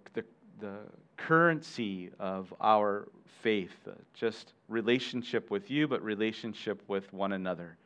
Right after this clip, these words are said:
So we thank you for the friendships and the family ships in Christ that we get to form and forge and, and to be encouraged, and Lord, that we'll,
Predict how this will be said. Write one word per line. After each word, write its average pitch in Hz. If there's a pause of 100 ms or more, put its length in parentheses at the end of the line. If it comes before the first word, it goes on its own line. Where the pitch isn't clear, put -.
(280)
So -
we 120
thank 139
you 120
for 107
the 92 (300)
friendships 151
and 98
the 98
family 123
ships -
in 92
Christ 117
that 85
we 110 (580)
get 135
to 120
form 143
and 101
forge 123
and, 92 (760)
and 110
to 113
be 127
encouraged, 123
and 92
Lord, 107
that 101
we'll, 107